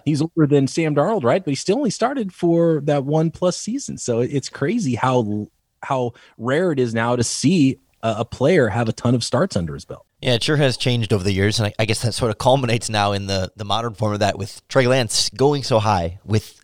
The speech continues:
Speaker 2: such limited experience. But the potential is all there, and I, I totally understand the forty-niners eagerness to see what he can do and get him out there, but it does feel like there's some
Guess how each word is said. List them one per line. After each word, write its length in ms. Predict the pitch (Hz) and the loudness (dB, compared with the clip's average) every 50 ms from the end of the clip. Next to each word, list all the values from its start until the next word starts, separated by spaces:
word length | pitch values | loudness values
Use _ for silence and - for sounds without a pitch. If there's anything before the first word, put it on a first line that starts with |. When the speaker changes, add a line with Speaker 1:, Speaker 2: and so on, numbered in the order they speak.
| - | -6
Speaker 2:
such 320 | - - 123 104 - - - | -2 2 2 2 2 0 -4
limited 360 | 107 107 107 104 101 90 87 | -4 -2 -2 -2 -2 -2 -4
experience. 540 | 87 - - - - 101 87 92 95 90 - | -6 -6 -6 -6 -4 -4 -6 -6 -6 -6 -4
But 280 | - 120 - _ - | -4 -4 -4 _ -4
the 80 | - - | -4 -4
potential 440 | - 127 - - - 180 - 175 139 | -4 -4 -4 -2 -4 -2 0 0 0
is 140 | 123 113 - - | 0 0 0 2
all 240 | 123 120 113 110 101 | 2 4 4 2 2
there, 340 | 107 104 101 92 95 95 - | 0 0 -2 -2 -4 -8 -8
and 200 | - 95 95 101 | -6 -6 -4 -2
I, 240 | 98 98 101 98 - - - | -2 -2 -4 -6 -6 -6 -6
I 80 | 104 | -6
totally 420 | 107 - - 160 156 151 135 117 113 | -4 -2 -2 0 0 0 0 0 0
understand 600 | 110 104 95 95 - 120 113 107 101 95 87 - _ - - _ _ _ _ - | 0 -2 -4 -6 -4 -2 -2 -2 -2 -4 -8 -12 _ -20 -20 _ _ _ _ -14
the 80 | 101 | -6
forty-niners 640 | - 135 135 127 113 113 113 107 107 98 - - - _ - | -2 -2 0 0 0 -2 -4 -4 -4 -6 -6 -8 -8 _ -2
eagerness 500 | 135 139 123 131 127 123 120 - - - | -2 0 0 0 0 0 0 0 -2 -2
to 360 | - - 113 107 101 95 87 - _ - - _ - | -2 -2 0 0 0 -2 -4 -6 _ -20 -20 _ -10
see 200 | - - 190 185 | -6 -4 -2 0
what 80 | 165 147 | 2 2
he 100 | 156 147 | 2 2
can 200 | - 143 120 117 | 0 0 0 0
do 140 | 135 143 135 | 0 0 0
and 140 | 120 117 | 0 -2
get 100 | 107 120 | -2 -2
him 120 | 110 120 139 | -2 -2 -2
out 160 | 147 139 - | -2 -2 -2
there, 160 | 147 135 120 | -2 -2 -2
but 200 | 104 104 92 _ _ _ _ _ _ _ | -4 -6 -8 _ _ _ _ _ _ _
it 140 | - 160 - | -8 -4 -2
does 140 | 233 233 - | -2 -2 -2
feel 120 | - 196 | -4 -4
like 160 | 165 151 - | -4 -4 -4
there's 140 | - 135 120 | -4 -6 -6
some 420 | - - 143 123 113 107 101 92 | -6 -6 -6 -6 -8 -10 -12 -14